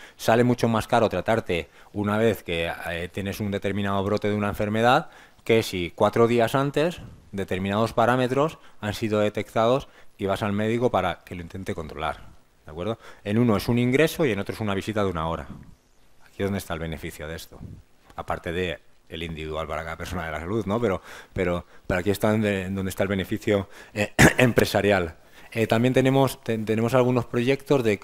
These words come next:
de cómo podemos orientar a los pacientes dentro de los hospitales, ¿de acuerdo? Es decir, tú como paciente de, de un determinado hospital, pues llegas al hospital y, y te pueden ir, en función de las citas que tengas para ese día, te pueden ir localizando, te pueden ir,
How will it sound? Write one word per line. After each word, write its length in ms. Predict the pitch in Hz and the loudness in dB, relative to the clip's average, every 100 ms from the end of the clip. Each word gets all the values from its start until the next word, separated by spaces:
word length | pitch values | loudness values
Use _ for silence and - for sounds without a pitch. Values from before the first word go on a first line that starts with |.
| - | -4
de 120 | 98 | -4
cómo 260 | - 117 117 | 2 2 4
podemos 320 | 117 117 104 | 2 2 -2
orientar 320 | 107 104 110 | -4 -2 0
a 60 | 110 | 2
los 120 | 104 | 0
pacientes 640 | 104 - 127 123 127 165 - - - - - _ _ - - _ - - - - | -2 -4 -4 -2 -4 -4 -12 -18 -18 -20 -20 _ _ -20 -20 _ -20 -20 -18 -8
dentro 360 | 101 98 104 | -4 2 4
de 80 | 95 | 4
los 120 | 82 | 2
hospitales, 640 | 78 - 73 78 71 73 - | -4 -8 -8 -6 -8 -16 -16
¿de 60 | - | -12
acuerdo? 260 | - 92 | -10 -8
Es 80 | 110 | -6
decir, 140 | 82 - | -8 -6
tú 200 | 85 80 | -8 -8
como 200 | 85 78 | -10 -8
paciente 420 | 80 - 85 90 | -8 -8 -8 -4
de, 220 | 90 87 - - - - | -2 -4 -6 -20 -16 -6
de 120 | 92 | -4
un 40 | |
determinado 500 | 92 92 92 92 92 | -2 -4 -2 -2 -2
hospital, 420 | 90 104 107 117 131 | -2 -4 2 2 2
pues 220 | 90 85 | -4 -6
llegas 320 | 92 92 90 101 | -8 -4 -2 -2
al 80 | |
hospital 460 | 95 - 104 104 113 | -4 -4 0 0 0
y, 220 | 98 90 92 | -2 -8 -8
y 40 | |
te 140 | 90 | -6
pueden 240 | 90 92 95 | -2 0 0
ir, 140 | 98 | -4
en 100 | 90 | -6
función 280 | - 90 98 | -10 -6 -2
de 80 | 98 | 0
las 140 | 90 | -2
citas 260 | - 101 92 | -2 -4 -2
que 100 | - | -4
tengas 200 | 104 95 | -4 -4
para 160 | 104 95 | -4 -2
ese 140 | 110 | 0
día, 220 | 120 120 | 4 4
te 100 | 101 | 2
pueden 240 | 98 98 95 | 0 0 0
ir 100 | 95 | 0
localizando, 540 | 98 95 95 110 101 | 0 0 -2 -2 -2
te 120 | 90 | -4
pueden 260 | 98 95 95 | -2 -2 -2
ir, 140 | 95 | -6